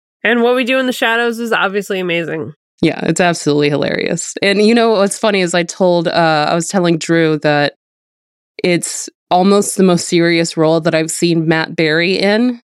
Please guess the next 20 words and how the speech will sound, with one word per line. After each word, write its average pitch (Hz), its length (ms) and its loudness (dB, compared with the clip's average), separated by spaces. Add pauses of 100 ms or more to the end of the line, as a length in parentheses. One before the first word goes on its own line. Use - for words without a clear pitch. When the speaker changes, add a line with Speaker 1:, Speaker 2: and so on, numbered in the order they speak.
(560)
Speaker 2:
Uh, 160 380 0 (800)
'cause, 175 260 2
uh, 170 220 2
you 196 120 4
know, 180 80 2
I've 170 120 0
seen 214 180 0
him 185 180 2
in 170 140 2
things 175 280 0
like 160 580 -2 (400)
The 190 180 2
I 165 100 2
T 277 220 0
Crowd, 151 460 -2
where 160 120 2
he's 165 200 0
always, 170 380 0
you 175 80 2
know, 156 360 0